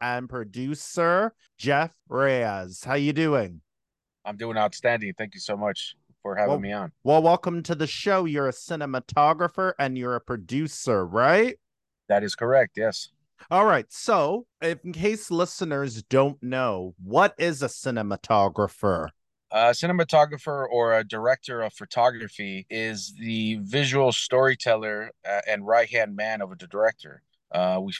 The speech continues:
Speaker 2: facilitate the mood, the visual of, uh, any story, any visual story that, that you see, whether if it's music videos, films, commercials,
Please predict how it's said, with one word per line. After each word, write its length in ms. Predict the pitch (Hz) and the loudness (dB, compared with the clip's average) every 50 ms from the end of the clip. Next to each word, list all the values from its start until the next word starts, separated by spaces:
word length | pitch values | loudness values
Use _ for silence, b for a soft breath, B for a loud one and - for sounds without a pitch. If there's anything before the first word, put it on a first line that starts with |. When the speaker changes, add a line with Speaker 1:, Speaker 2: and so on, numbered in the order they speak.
| - | -8
Speaker 2:
facilitate 760 | - 92 - - 107 110 107 98 - 110 107 104 104 101 92 _ _ | -10 -8 -4 -2 0 0 -2 -2 0 0 0 0 0 -2 -4 _ _
the 280 | - 95 95 92 95 95 | -4 -2 -2 0 -2 0
mood, 480 | 87 92 101 110 113 117 117 113 113 113 113 | 0 2 2 4 4 4 4 4 2 0 -2
the 140 | - 104 95 | -2 0 0
visual 800 | 87 82 - 104 101 92 107 107 107 104 104 104 101 101 101 - | 0 0 -2 -2 -2 -2 -2 0 0 2 2 2 0 -2 -4 -4
of, 500 | - 90 92 92 92 90 87 87 87 85 - - - - | 0 2 4 4 4 4 2 0 -4 -10 -14 -18 -10 -4
uh, 180 | 87 92 90 - - | 0 0 0 0 0
any 280 | 95 98 101 101 98 | -2 -4 -4 -4 -4
story, 680 | 92 - - - 98 95 95 95 95 95 95 95 92 - _ _ - | -6 -6 -6 -4 -2 -2 0 0 -2 -4 -6 -8 -10 -14 _ _ -2
any 180 | - 107 107 107 | 0 2 2 4
visual 340 | 95 104 107 98 107 104 98 | 4 4 4 4 4 4 4
story 640 | - - - 107 104 104 98 98 95 95 92 - _ _ - | 2 2 4 4 4 4 4 2 2 0 -2 -6 _ _ -12
that, 240 | 104 87 98 92 - - - | -4 -4 -4 -2 -4 -6 -4
that 180 | 98 101 90 | -2 -2 -2
you 60 | - | 0
see, 220 | - - 135 123 104 | 0 0 2 2 2
whether 240 | 92 92 90 90 90 | 4 4 2 2 0
if 100 | 85 - | 0 -2
it's 180 | 95 87 - | -2 -2 -2
music 280 | 90 104 113 110 107 101 | -2 -2 0 0 0 0
videos, 500 | 110 107 107 107 104 107 107 104 95 - - _ - | 0 2 4 6 6 6 4 2 0 -4 -10 _ -4
films, 680 | - 104 104 104 107 107 107 107 107 107 104 98 - | 0 2 2 4 4 2 2 0 -2 -4 -6 -8 -10
commercials, 1000 | - - 90 78 90 110 107 - - 110 104 104 104 104 104 104 101 - - - | -8 -6 -4 -2 -2 0 0 0 0 2 4 4 4 4 2 0 -2 -4 -6 -6